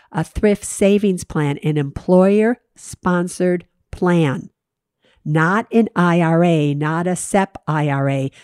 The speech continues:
not a simple I R A, but it's with your company, an employer-sponsored plan, and it was all pre-tax, that if you leave service in the year that you turn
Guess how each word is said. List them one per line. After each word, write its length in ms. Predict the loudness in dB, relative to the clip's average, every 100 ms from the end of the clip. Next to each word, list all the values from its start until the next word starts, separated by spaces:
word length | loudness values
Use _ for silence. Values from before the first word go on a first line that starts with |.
| _
not 220 | -2 0
a 40 | -2
simple 540 | 0 0 0 0 -4 -2
I 260 | 0 0
R 200 | 2 2
A, 180 | 0 0 -4 _ 0
but 240 | 0 0
it's 300 | -2 -2 -2
with 460 | -2 4 4 4 -2 -20 -4
your 300 | 4 4 4
company, 600 | 0 -2 0 0 2 2
an 140 | 0
employer-sponsored 1600 | -2 -4 -4 2 4 4 2 0 -6 -10 -4 -2 -2 -2 -4 -4
plan, 580 | -2 0 2 0 -2 -4 -8 _ _ _ -20 -10
and 120 | -4 -2
it 60 |
was 160 | -2 -4 0
all 300 | 2 2 0
pre-tax, 1080 | -2 0 0 0 -2 -2 -2 -6 -18 -20 _ _ _ _ -20 -20 _
that 300 | 0 0 -2 _ _
if 220 | 0 0
you 340 | 4 8 8 6
leave 520 | 2 2 2 2 -2
service 680 | -2 2 2 2 -4 -8 -6 -2
in 200 | 0 2
the 80 |
year 600 | 0 2 4 6 6 4 2
that 180 | 0
you 240 | 2 2 0
turn 480 | -2 0 0 -2